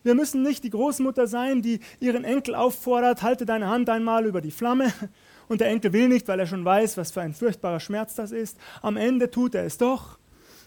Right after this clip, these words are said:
zieht die Hand sofort wieder zurück und die Großmutter sagt: "Und jetzt stell dir einmal vor, dass dieser Schmerz am ganzen Körper in die ganz, in alle Ewigkeit, äh, dich trifft und erwartet."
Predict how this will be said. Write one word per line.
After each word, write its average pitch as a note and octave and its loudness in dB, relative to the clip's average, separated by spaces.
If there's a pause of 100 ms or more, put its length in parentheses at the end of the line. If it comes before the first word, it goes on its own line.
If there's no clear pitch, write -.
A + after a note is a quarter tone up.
(140)
zieht B3 -2
die G3 0
Hand A#3+ 2
sofort B3 2
wieder G3+ 0
zurück C4+ 4
und G3+ -4
die G3 -4
Großmutter A3+ 4
sagt: G#3+ 0 (220)
"Und E3 -6
jetzt C#4 6
stell B3 6
dir A3+ 6
einmal F3 2
vor, A#3 8 (800)
dass E3+ -2
dieser A#3+ 4
Schmerz G#3 0
am D3+ -8
ganzen A3+ 2
Körper G#3 4
in D3 -6
die E3 -10
ganz, B3 2 (160)
in F#3+ -2
alle A#3 6
Ewigkeit, F#3 2 (220)
äh, F3 -2
dich F#3 0 (160)
trifft F#3+ 0
und D#3+ -6
erwartet." C#3+ -6